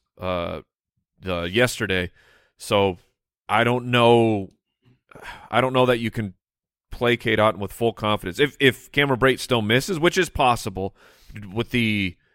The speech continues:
uh, w-, with the injury that he had, he could be practicing in full and still not play. Then Cade Otton would be a great streamer. If Brate is active, I'm gonna be, I would be nervous to do it.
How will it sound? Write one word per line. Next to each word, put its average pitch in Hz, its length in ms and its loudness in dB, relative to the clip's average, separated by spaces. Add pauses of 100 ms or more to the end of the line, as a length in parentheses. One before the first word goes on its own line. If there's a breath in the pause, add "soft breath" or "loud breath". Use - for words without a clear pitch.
(200)
uh, 95 260 2
w-, 87 220 -8
with 113 140 -4
the 120 100 0
injury 113 200 0
that 101 160 2
he 98 100 -2
had, 113 420 2
he 131 140 -4
could 127 100 -10
be 113 80 0
practicing 110 480 -2
in 98 80 -8
full 104 220 -2
and 92 100 -10
still 113 260 0
not 101 200 -4
play. 120 320 0 (360)
Then 135 140 2
Cade 151 200 4
Otton 120 160 4
would 107 120 -2
be 98 100 -2
a 92 60 -4
great 113 240 0
streamer. 87 360 -8
If - 200 -14
Brate 131 220 2
is 101 100 -4
active, 107 380 2
I'm 92 120 -4
gonna 95 160 -4
be, - 280 -14
I 101 80 -4
would 104 100 -2
be 95 80 -8
nervous 92 360 -8
to 76 100 -20
do 69 160 -16
it. - 80 -20